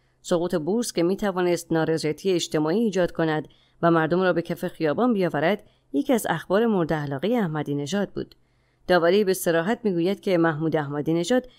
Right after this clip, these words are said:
به دنبال آشوب اجتماعی در کشور است تا از آب گلالود شده برای خود ماهی بگیرد. نه تنها احمدی نژاد، بلکه خیلی از سیاسیون کشور از همین روش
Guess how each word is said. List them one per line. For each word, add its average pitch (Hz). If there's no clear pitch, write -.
به 196
دنبال 240
آشوب 233
اجتماعی 175
در 185
کشور 226
است 170
تا 160
از 147
آب 170
گلالود 165
شده 180
برای 175
خود 190
ماهی 165
بگیرد. -
نه 185
تنها 180
احمدی 175
نژاد، 170
بلکه 175
خیلی 175
از 175
سیاسیون 165
کشور 175
از 160
همین 285
روش 190